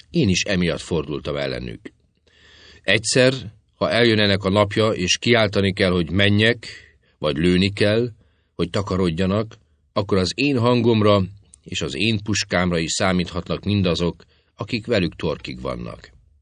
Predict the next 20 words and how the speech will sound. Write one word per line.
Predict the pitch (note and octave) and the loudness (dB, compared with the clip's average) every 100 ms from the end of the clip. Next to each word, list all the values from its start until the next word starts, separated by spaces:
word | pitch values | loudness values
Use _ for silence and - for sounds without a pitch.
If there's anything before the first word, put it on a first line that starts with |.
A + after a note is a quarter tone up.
| _ _ _ _ _ - - - - _ _ _ _ _ _ | _ _ _ _ _ -20 -20 -20 -20 _ _ _ _ _ _
Két | - C#3+ C3+ | 0 2 2
nappal | G#2 G2+ D2+ | 0 0 -2
később | - A2 - G2+ F#2 F#2+ - - _ | 0 0 2 2 0 -4 -20 -20 _
búcsúlátogatást | - C3 C3+ - G2+ E2+ F2 F2 F2 D#2+ D#2 | -4 0 0 2 0 0 -2 -4 -2 -6 -4
tettem | E2+ F2 - | -6 -6 -6
a | D#2 | -6
temetőben. | - D#2 C#2 - D2 C#2 C2 A1+ - _ _ _ _ _ - - - - - | -6 -6 -6 -8 -10 -8 -8 -10 -16 _ _ _ _ _ -20 -20 -20 -20 -10
Ezt | - A#2 - | -4 0 2
a | A2+ - | 2 2
kegyeleti | C#3+ C3 A2 G2+ G2 | 4 6 4 2 2
sétát | - A2+ G#2+ G2+ G2+ | 2 2 2 0 -2
anyám | - A2+ G#2+ G#2+ | -2 2 2 4
nap | A#2+ B2 | 4 2
mint | G2+ F2+ | 0 -2
nap | F#2 E2+ | -2 -2
megtette, | F#2 F2 - F#2+ - G2+ G2+ G2+ - - | -2 -2 -2 -4 -2 -2 -2 -6 -18 -16
és | - | -6
ezúttal | C3 B2 A2+ A2 G2 | -2 0 -2 0 2
vele | A2+ A2 | 4 4
mentem, | A2 A2 G#2 A#2 B2 | 4 2 2 2 2